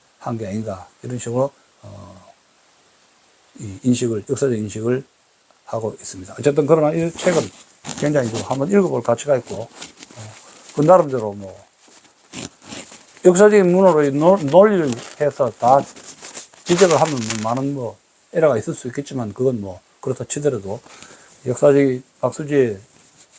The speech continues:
역사의 그 진행 과정 흐름은 그 나름대로 꽤 분석을 하고 정리를 잘했다,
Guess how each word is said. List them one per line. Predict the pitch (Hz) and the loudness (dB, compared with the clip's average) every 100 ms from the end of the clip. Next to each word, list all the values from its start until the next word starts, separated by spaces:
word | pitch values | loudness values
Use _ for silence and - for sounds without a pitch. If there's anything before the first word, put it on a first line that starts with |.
| _ | _
역사의 | 143 - 139 110 | 0 4 2 2
그 | 113 101 | -6 -8
진행 | - 123 135 | -4 -2 2
과정 | 123 123 139 | 2 4 2
흐름은 | - 156 190 131 - _ - - - | 2 2 2 -2 -8 _ -20 -20 -16
그 | - | 0
나름대로 | 160 190 156 127 - | 4 6 4 -2 -8
꽤 | 120 | -14
분석을 | - 147 127 107 98 | -12 -10 -10 -10 -10
하고 | 113 104 120 | -10 -10 -12
정리를 | - 113 135 117 | -8 -2 0 -2
잘했다, | 107 113 - 95 | -4 -6 -6 -12